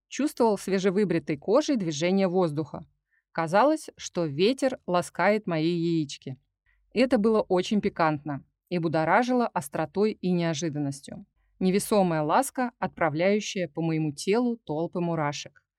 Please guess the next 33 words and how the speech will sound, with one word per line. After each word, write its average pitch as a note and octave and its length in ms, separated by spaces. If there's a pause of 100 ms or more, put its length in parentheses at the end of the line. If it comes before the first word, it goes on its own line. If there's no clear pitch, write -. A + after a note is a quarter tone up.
(300)
Я F3+ 140
чувствовал F3+ 480
так - 340
остро, G#3 540
что, - 240
входя F3 380
в - 80
комнату, A#3 580
был G3+ 420
уже F3 220
нереально E3 520
возбужден. D3 640 (520)
На F3+ 140
двери F#3+ 360 (100)
красовалась G3 640
надпись: D#3+ 540 (240)
"Встань C4 400
прямо A#3 400
передо G#3 320
мной, D#3 360 (160)
руками E3+ 420
не A#3+ 120
трогай". D#3 480 (460)
Ольга C4+ 320
встретила G#3 420
меня, F3+ 320
стоя F#3+ 380
у E3 60
окна G3 440
в - 120
черном A3 400
кружевном F3 520
белье, D3 420